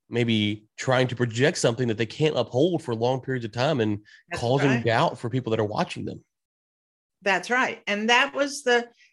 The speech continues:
Speaker 2: the, the, one of the tests we had. Is that person the same person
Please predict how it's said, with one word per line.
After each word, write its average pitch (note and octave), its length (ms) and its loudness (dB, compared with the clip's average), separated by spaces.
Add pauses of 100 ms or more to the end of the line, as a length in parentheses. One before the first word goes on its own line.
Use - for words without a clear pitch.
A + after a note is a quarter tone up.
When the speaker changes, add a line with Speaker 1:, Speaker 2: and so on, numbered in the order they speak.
(100)
Speaker 2:
the, G#3+ 600 0 (160)
the, A#3 80 -10
one A#3 220 0
of A#3 160 -2
the G#3+ 80 0
tests A3 540 -2
we G#3+ 160 0
had. G#3+ 400 -2
Is A3+ 240 -4
that C4 300 0
person A#3 600 -2
the F#3 160 -6
same G3+ 380 -6
person G#3 560 -4